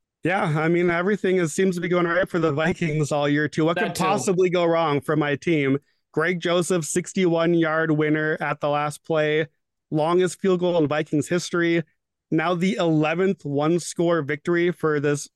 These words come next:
Speaker 1: fraudulent Vikings team over the fraudulent Giants team. Eleven one-score wins is the most in N F L history. Like, look, everything screams this team is not very good, but they just keep pulling it out here.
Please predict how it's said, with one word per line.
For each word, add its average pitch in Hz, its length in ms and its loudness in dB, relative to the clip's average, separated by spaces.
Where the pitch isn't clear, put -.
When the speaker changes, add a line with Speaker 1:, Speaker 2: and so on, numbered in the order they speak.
Speaker 1:
fraudulent 156 640 -2
Vikings 175 420 -2
team 185 380 0
over 156 260 0
the 151 120 -2
fraudulent 160 720 -2
Giants 185 420 -2
team. 196 420 0
Eleven 165 460 0
one-score 175 480 0
wins 170 320 2
is 143 140 -2
the 139 80 0
most 147 280 0
in 151 80 2
N 147 120 0
F 151 140 -4
L 151 120 0
history. 156 580 -2
Like, 156 160 -2
look, 190 180 0
everything 185 640 0
screams 160 920 0
this 160 180 -4
team 202 300 -4
is 185 180 -2
not 202 280 -2
very 202 340 -2
good, 190 460 0
but 156 140 0
they 160 120 0
just 170 240 0
keep - 280 -4
pulling 180 240 0
it 147 80 0
out 156 240 0
here. 160 400 -2